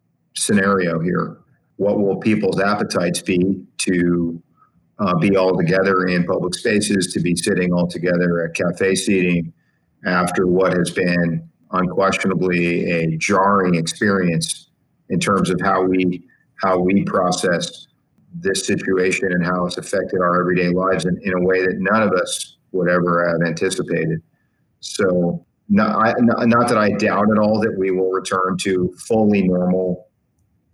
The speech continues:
you know, bustling, busy, urban,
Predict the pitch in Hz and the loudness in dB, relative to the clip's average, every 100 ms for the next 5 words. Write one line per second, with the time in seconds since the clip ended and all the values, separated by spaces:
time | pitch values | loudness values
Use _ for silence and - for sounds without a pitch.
0 | - 104 90 82 92 92 - 98 92 90 | -4 0 0 2 2 0 0 -2 0 0
1 | 87 92 90 92 90 92 92 90 92 87 | 2 0 0 0 2 2 0 0 2 2
2 | 87 | 0